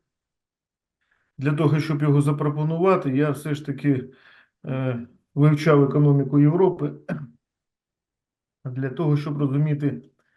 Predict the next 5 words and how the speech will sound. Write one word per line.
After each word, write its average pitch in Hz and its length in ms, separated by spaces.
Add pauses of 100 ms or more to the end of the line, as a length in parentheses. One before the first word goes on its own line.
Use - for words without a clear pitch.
(460)
е, 135 280
на 147 160
підставі 165 580
яких, 165 560 (720)
е, 135 540